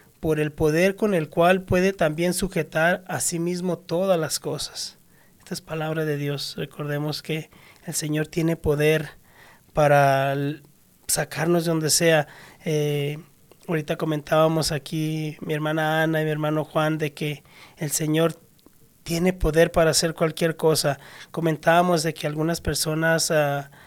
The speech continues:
su cuerpo es, eh, cremado, algunas son sepultadas, otras, ah, murieron en el mar. No sabemos, eh,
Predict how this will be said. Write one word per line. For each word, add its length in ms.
su 180
cuerpo 460
es, 280
eh, 220
cremado, 640
algunas 340
son 140
sepultadas, 920
otras, 500
ah, 600
murieron 560
en 140
el 100
mar. 560
No 160
sabemos, 800
eh, 340